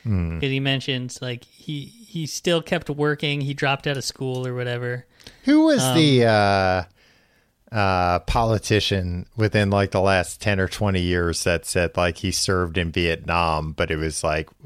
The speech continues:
Speaker 1: he served during Vietnam, <laughs> but it never
Speaker 2: Oh,
Speaker 1: actually went to
Speaker 2: yeah.
Speaker 1: Vietnam? I
Speaker 2: Yeah,
Speaker 1: forget who that was.
Speaker 2: somebody.
Speaker 1: But, but yeah,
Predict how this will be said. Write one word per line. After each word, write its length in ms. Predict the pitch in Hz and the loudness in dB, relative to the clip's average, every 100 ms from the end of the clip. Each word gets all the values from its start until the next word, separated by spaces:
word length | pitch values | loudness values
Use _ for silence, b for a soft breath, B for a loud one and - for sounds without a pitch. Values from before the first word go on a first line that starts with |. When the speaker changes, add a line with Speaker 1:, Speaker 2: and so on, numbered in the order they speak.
| 120 | -14
Speaker 1:
he 240 | 110 98 107 | -8 -4 -2
served 560 | - 113 98 90 90 85 | 0 2 2 -2 -6 2
during 640 | 107 107 101 95 85 85 | 4 4 2 0 -2 -6
Vietnam, 640 | 87 85 85 110 - 147 - | -2 -2 0 -2 2 2 4
<laughs> 40 | |
but 220 | 123 123 | 2 4
it 140 | 113 113 | 2 2
never 260 | 117 110 | 2 6
Speaker 2:
Oh, 40 | 107 | 6
Speaker 1:
actually 380 | 104 127 117 107 | 6 4 4 4
went 160 | 101 | 4
to 60 | 110 | 2
Speaker 2:
yeah. 40 | |
Speaker 1:
Vietnam? 600 | 95 90 85 82 78 76 - b b b b b b b b b _ 123 | 2 2 2 0 0 -4 -8 b b b b b b b b b _ -6
I 40 | |
Speaker 2:
Yeah, 80 | 120 | -2
Speaker 1:
forget 200 | 113 98 | 2 4
who 140 | 98 90 | 4 4
that 200 | 85 82 | 2 4
was. 280 | 80 80 123 | 2 0 -4
Speaker 2:
somebody. 100 | - b b | -10 b b
Speaker 1:
But, 280 | 117 87 - | 2 2 2
but 200 | 101 92 | 2 4
yeah, 320 | 87 76 | 2 2